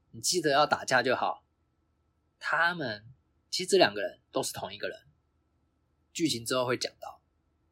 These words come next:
这两个人其实都是同一个人，因为你，我们刚才讲过了，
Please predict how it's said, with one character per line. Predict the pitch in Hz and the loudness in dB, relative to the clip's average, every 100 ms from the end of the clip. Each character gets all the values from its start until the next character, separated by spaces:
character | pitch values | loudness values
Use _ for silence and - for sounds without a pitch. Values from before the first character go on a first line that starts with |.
| _ _ | _ _
这 | 143 | 0
两 | 101 | 0
个 | 98 | -2
人 | 101 | -6
其 | 113 | -4
实 | 110 | -2
都 | |
是 | 104 | -2
同 | 101 - | -4 -10
一 | |
个 | - | -18
人， | - - _ _ - | -18 -20 _ _ -2
因 | |
为 | 170 | -2
你， | 120 90 _ | -2 -6 _
我 | 127 | -12
们 | 117 | -2
刚 | 135 | -2
才 | 120 | -2
讲 | 104 | -6
过 | 104 | -6
了， | 95 | -8